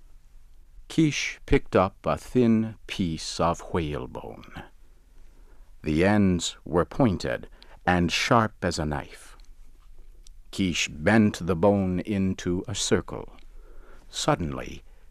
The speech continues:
he let the bone go, and it became straight with a sharp snap. He picked up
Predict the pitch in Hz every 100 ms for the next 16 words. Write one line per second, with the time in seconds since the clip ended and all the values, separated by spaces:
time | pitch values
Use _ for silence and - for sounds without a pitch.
0 | - - - - 78 85 - 90 90 98
1 | 107 101 101 - - - - - 107 90
2 | 101 98 110 101 - - - 160 107 -
3 | - 80 78 - - 117 - - 117 87
4 | - - - - - - - - - -
5 | - - - - - - - - - -
6 | - _ - 80 78 76 - - 73 -
7 | -